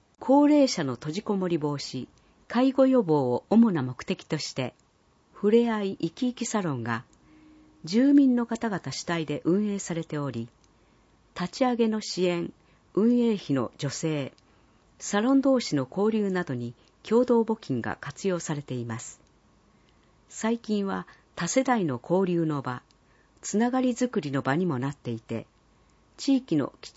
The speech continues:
重な資源となっています。七、障害者スポーツを通じて交流や地域共生社会の推進。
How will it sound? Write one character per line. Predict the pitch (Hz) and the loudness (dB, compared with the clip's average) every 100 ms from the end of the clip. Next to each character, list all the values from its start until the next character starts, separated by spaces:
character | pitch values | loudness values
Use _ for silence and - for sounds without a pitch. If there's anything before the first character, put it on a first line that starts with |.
| 247 | 2
重 | 262 | 2
な | 240 | 0
資 | - | -2
源 | 226 208 - | -2 -2 -4
と | 117 | -8
な | 131 | -8
っ | |
て | - 107 | -8 -10
い | 117 | -8
ま | 120 | -10
す。 | 95 - - _ _ _ _ _ _ _ _ _ _ _ _ _ _ _ _ _ | -12 -14 -20 _ _ _ _ _ _ _ _ _ _ _ _ _ _ _ _ _
七、 | - - - 208 - _ _ _ _ | -16 -10 -6 -6 -8 _ _ _ _
障 | - 247 285 | 0 6 6
害 | 277 277 | 6 2
者 | 269 269 | 0 -4
ス | - | -6
ポ | - 269 | 0 2
ー | 202 | 2
ツ | - | 0
を | 139 | -2
通 | 135 170 175 | 0 -2 -2
じ | 147 | -4
て | - 139 135 _ _ _ _ | -6 -6 -6 _ _ _ _
交 | - 240 269 | 4 6 6
流 | 262 247 | 4 4
や | 240 | 2
地 | 233 - 254 | 0 0 0
域 | - - | 0 -6
共 | - 202 | -2 -2
生 | 226 226 | 0 0
社 | 214 208 | 0 -4
会 | - 131 | -6 -6
の | 113 | -6
推 | 110 - 147 | -8 -4 -4
進。 | - - 120 117 | -4 -6 -6 -8